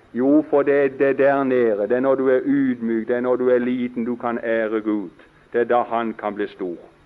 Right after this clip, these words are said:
Og så må vi ta med en ting. Men hva er da?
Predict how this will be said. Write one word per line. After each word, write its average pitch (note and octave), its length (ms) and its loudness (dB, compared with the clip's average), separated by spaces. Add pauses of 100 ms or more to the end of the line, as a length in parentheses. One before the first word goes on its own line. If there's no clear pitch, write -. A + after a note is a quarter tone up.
(1500)
Og B2+ 120 2
så D3 100 0
må D3 140 2
vi D3 100 -2
ta C#3+ 180 -2
med C#3 240 0
en B2+ 240 0
ting. A2 280 -6 (200)
Men C#3+ 240 -2
hva D#3 360 -2
er D#3 180 -2
da? C#3+ 360 -2